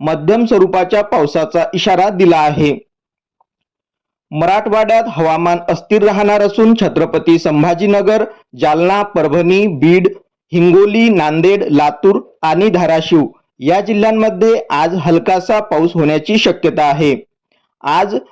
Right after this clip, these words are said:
चार जून रोजी विजांचा कडकडाट आणि वादळी वाऱ्यासह पाऊस पडेल, तर पाच जून रोजी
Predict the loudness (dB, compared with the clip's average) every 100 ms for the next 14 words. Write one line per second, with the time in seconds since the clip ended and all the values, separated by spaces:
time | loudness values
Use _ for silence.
0 | _ -6 -2 0 0 2 4 4 4 2
1 | 2 2 2 0 0 -2 -2 -2 -2 -2
2 | -2 -6 -20 _ -4 0 2 2 0 0
3 | 2 2 0 0 0 0 0 0 0 0
4 | 0 -2 0 0 -4 _ _ _ _ -6
5 | -6 -4 -2 -2 -2 2 4 4 4 2
6 | 0